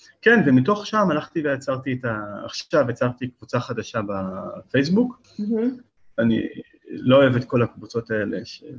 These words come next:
Speaker 1: הכוחניות, הלא נעימות האלה, שלקוחות חושבות ש-, חושבים ש-, שאם הם ירדו אנשים וכן הלאה,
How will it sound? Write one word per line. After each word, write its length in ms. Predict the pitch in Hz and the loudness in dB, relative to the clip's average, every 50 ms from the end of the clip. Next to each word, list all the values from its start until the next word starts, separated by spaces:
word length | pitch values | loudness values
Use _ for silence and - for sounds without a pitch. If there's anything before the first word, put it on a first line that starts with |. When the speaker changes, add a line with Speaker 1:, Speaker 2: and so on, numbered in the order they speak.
| - - - - | -18 -18 -18 -18
Speaker 1:
הכוחניות, 840 | - - - 120 - - 123 113 107 110 117 120 117 110 - - | -16 -12 -8 -6 -2 0 0 2 2 2 2 2 2 0 -2 -4
הלא 140 | 107 110 110 | -2 0 0
נעימות 400 | 113 110 107 104 113 123 123 123 | 2 2 2 2 0 -2 -2 -4
האלה, 140 | 110 101 95 | -6 -6 -6
שלקוחות 500 | - - 104 104 - _ _ - 120 120 - _ _ - | -10 -12 -14 -16 -18 _ _ -4 -4 -4 -6 _ _ -18
חושבות 420 | - - 120 - - 123 127 127 | -12 -12 -8 -2 2 2 2 2
ש-, 100 | - 127 117 107 107 | 0 -4 -4 -4 -4
חושבים 380 | - - 123 113 107 117 135 139 | -4 -2 -2 0 4 4 4 4
ש-, 140 | 131 - 127 120 113 110 107 101 - _ _ - - - - - 165 - - _ _ _ - | 4 2 0 2 2 4 2 0 -2 _ _ -20 -20 -20 -20 -20 -20 -20 -20 _ _ _ -6
שאם 240 | - - 175 185 208 | 0 2 2 4 4
הם 120 | 226 208 | 6 4
ירדו 300 | 170 160 156 165 180 196 | 4 4 4 2 2 4
אנשים 520 | 190 165 151 147 127 - - 214 226 208 170 | 4 4 4 2 2 0 0 0 2 2 2
וכן 260 | 160 - - 160 180 | 0 -2 -2 -2 -2
הלאה, 340 | 208 233 233 214 208 208 208 | 0 0 0 0 0 0 -2